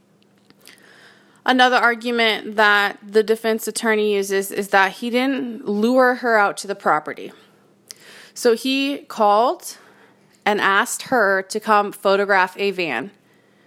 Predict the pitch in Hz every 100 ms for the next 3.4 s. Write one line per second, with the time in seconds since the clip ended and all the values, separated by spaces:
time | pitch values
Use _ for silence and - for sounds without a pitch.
0 | _ _ _ - 220 214 214 226 226 247
1 | 247 220 220 185 214 233 - - - -
2 | - 262 277 226 254 - - 240 240 233
3 | 240 240 233